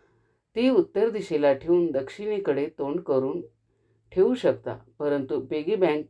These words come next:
पश्चिम दिशेला ठेवण्याची चूक कधीही करू नये. नंबर सहा, काही लोकांना जुनी नाणी जमवायची खूप आवड असते,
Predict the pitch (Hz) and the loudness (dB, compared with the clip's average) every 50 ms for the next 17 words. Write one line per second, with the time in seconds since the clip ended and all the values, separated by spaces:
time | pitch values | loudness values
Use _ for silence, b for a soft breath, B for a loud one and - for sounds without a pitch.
0 | _ - 147 135 - - 202 202 208 170 143 131 - 147 123 131 139 143 - 156 | _ -6 -6 -6 -6 -8 -6 -6 -4 -4 -4 -4 -4 -4 -2 0 0 0 0 0
1 | 135 123 123 123 117 117 - 170 196 196 - - 131 135 - _ - 135 123 117 | 0 2 2 0 -2 -2 -2 -2 -2 -2 -4 -6 -6 -6 -8 _ -4 -4 -4 -2
2 | 127 127 151 165 - - 175 147 127 120 120 113 113 - - _ _ _ _ _ | -4 -6 -6 -6 -4 -2 -2 0 0 0 -2 -2 -4 -6 -12 _ _ _ _ _
3 | _ _ _ _ _ _ _ - 147 143 139 143 139 131 - - 135 127 127 117 | _ _ _ _ _ _ _ -4 -2 0 0 0 0 -2 -2 -6 -8 -8 -10 -12
4 | b b b b b b b - 202 202 220 247 240 220 196 - 180 165 165 160 | b b b b b b b -2 0 2 2 4 4 2 2 2 2 0 0 0
5 | 165 165 165 170 156 156 180 202 196 180 160 147 147 147 151 143 156 143 135 135 | 0 -2 -2 -2 0 0 0 2 2 0 0 -2 -2 -2 -4 -4 -4 -4 -2 -2
6 | 139 139 139 135 - 170 160 - - 196 226 226 - 147 131 127 127 123 127 123 | -2 -2 -2 -4 -6 -10 -12 -10 -6 -6 -4 -2 0 0 0 0 0 0 -2 -6
7 | 113 - 123 - | -8 -12 -16 -18